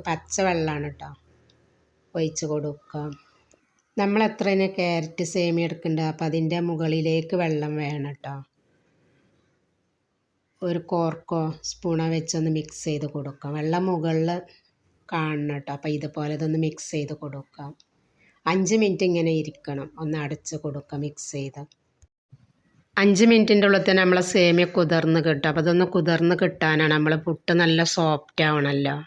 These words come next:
അതിനാണ് ട്ടോ. അപ്പം അത് മിക്സ് ചെയ്തൊന്ന് അടച്ച് കൊടുക്കാം. എളുപ്പത്തിൽ ഉണ്ടാക്കിയെടുക്കാൻ പറ്റുന്ന ഒരു പുട്ടും കൂടിയാണ്. അപ്പം അത് അഞ്ച് മിനിറ്റ് ആയിട്ടുണ്ട്. ഈ വെള്ളം ഒഴിച്ച് നമുക്കിതൊന്ന് ഊറ്റിയെടുക്കാം. അപ്പം നമുക്ക് ഹോൾസുള്ള ഒരു പാത്രത്തിലേക്കാണ് ട്ടോ ഇതിട്ട്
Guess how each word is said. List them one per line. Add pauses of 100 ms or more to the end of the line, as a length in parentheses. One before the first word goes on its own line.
(100)
അതിനാണ്
ട്ടോ. (880)
അപ്പം
അത്
മിക്സ്
ചെയ്തൊന്ന്
അടച്ച്
കൊടുക്കാം. (160)
എളുപ്പത്തിൽ
ഉണ്ടാക്കിയെടുക്കാൻ
പറ്റുന്ന
ഒരു
പുട്ടും (100)
കൂടിയാണ്. (560)
അപ്പം
അത്
അഞ്ച്
മിനിറ്റ്
ആയിട്ടുണ്ട്. (840)
ഈ
വെള്ളം
ഒഴിച്ച്
നമുക്കിതൊന്ന്
ഊറ്റിയെടുക്കാം.
അപ്പം
നമുക്ക്
ഹോൾസുള്ള
ഒരു
പാത്രത്തിലേക്കാണ്
ട്ടോ (1500)
ഇതിട്ട്